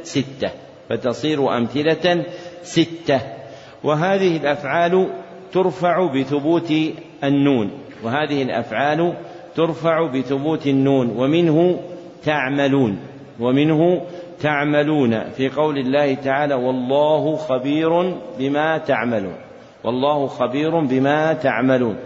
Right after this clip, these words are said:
فتعملون فعل مضارع مرفوع، وعلامة رفعه ثبوت النون، لأنه من الأمثلة الستة، لأنه من الأمثلة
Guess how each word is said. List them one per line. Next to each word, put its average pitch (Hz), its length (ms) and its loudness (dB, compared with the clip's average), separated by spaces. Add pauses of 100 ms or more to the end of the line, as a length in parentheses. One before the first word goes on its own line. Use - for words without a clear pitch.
(380)
فتعملون 156 880 0
فعل 151 280 -4
مضارع 139 760 2
مرفوع، 135 800 2 (320)
وعلامة 139 720 0
رفعه 156 600 0
ثبوت 143 460 0
النون، 156 520 4 (320)
لأنه 147 560 2
من 131 200 4
الأمثلة 143 1000 0
الستة، 120 540 -4 (240)
لأنه 135 420 2
من 127 180 4
الأمثلة 147 880 2